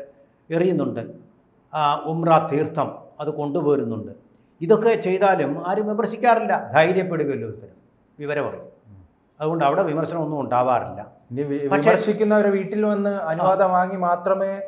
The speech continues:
Speaker 1: ആ.
Speaker 2: നമ്മുടെ വിശ്വാസങ്ങളുമായി മുന്നോട്ട് പോകാൻ കഴിയുമോ എന്ന് സംശയമുണ്ട് കേരളത്തിൽ.
Speaker 1: സംശയം. കേരളത്തിൽ
Speaker 2: ഈ
Speaker 1: ഇപ്പോ അങ്ങനെ
Speaker 2: സർട്ടിഫിക്കറ്റ്
Speaker 1: വന്നിരിക്കുകയാണ്.
Speaker 2: വേണം അവർക്ക്.
Speaker 1: എന്നാ സാറേ,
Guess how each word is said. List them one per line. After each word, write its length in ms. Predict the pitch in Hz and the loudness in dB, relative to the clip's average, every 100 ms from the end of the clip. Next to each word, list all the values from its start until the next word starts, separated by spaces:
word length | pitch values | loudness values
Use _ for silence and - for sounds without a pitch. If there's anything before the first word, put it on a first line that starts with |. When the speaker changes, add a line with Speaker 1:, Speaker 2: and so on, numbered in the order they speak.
| - | -6
Speaker 1:
ആ. 120 | 147 | -4
Speaker 2:
നമ്മുടെ 220 | 165 180 | 0 0
വിശ്വാസങ്ങളുമായി 800 | 170 160 185 180 185 180 180 180 | 0 0 0 0 -2 -2 -2 -2
മുന്നോട്ട് 420 | 165 165 180 175 | -4 -4 -4 -4
പോകാൻ 360 | 170 175 175 160 | -4 -2 -2 -2
കഴിയുമോ 540 | 151 151 175 180 185 180 | -2 -2 -4 -2 -2 -2
എന്ന് 160 | 175 | -4
സംശയമുണ്ട് 580 | 170 143 143 170 151 117 | -6 -6 -6 -8 -6 -6
കേരളത്തിൽ. 240 | 113 123 170 | -4 -2 -2
Speaker 1:
സംശയം. 320 | 165 165 147 | -2 -2 0
കേരളത്തിൽ 300 | 156 156 170 | -2 -2 -4
Speaker 2:
ഈ 40 | |
Speaker 1:
ഇപ്പോ 160 | 165 131 | -4 -2
അങ്ങനെ 200 | 135 160 | 2 2
Speaker 2:
സർട്ടിഫിക്കറ്റ് 160 | 156 | 2
Speaker 1:
വന്നിരിക്കുകയാണ്. 380 | 156 147 143 170 | 2 2 2 0
Speaker 2:
വേണം 160 | 151 120 | -2 -4
അവർക്ക്. 240 | 113 107 | -6 -6
Speaker 1:
എന്നാ 180 | 170 165 | -4 -2
സാറേ, 280 | 151 127 | 0 -2